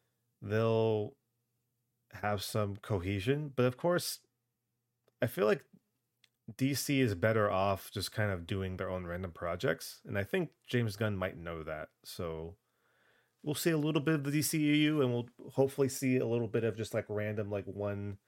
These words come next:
one-shot projects here and there. And I guess since we're at it, we can just mention real quick, 'cause I know we've,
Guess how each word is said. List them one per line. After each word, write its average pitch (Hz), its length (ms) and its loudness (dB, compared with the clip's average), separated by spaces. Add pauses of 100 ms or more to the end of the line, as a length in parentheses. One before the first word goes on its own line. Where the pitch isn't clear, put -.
(380)
one-shot 110 560 0
projects 92 800 -4 (720)
here 95 280 -2
and 90 140 -6
there. 80 320 -6 (420)
And 101 80 -4
I 110 60 4
guess 160 160 -2
since 139 240 -4
we're 107 200 0
at 107 260 2
it, 92 180 -4
we 98 100 -6
can 104 180 -6
just 95 200 -6
mention 95 420 -6
real 107 220 0
quick, 95 260 -2 (400)
'cause 101 120 -8
I 95 100 0
know 131 180 4
we've, 110 220 0